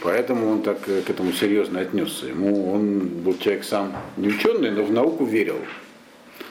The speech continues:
И вот выяснилось, что наука не может ему помочь. Он сказал: "Раз так, нет от нее никакого толка, всех уничтожить". Э,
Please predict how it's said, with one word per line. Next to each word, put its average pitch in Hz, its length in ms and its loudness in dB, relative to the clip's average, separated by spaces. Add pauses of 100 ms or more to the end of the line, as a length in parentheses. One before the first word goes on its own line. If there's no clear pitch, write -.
(320)
И - 60 -4
вот 135 140 4
выяснилось, 147 440 2
что 117 140 -2
наука 127 340 2
не 107 80 2
может 113 240 0
ему 98 140 0
помочь. - 420 -6
Он 85 80 -10
сказал: 104 260 0
"Раз 120 120 0
так, - 260 -2
нет 123 160 -4
от 113 80 -12
нее 110 100 0
никакого 98 320 0
толка, 76 320 -4
всех - 280 -2
уничтожить". - 540 -8 (1300)
Э, 104 400 4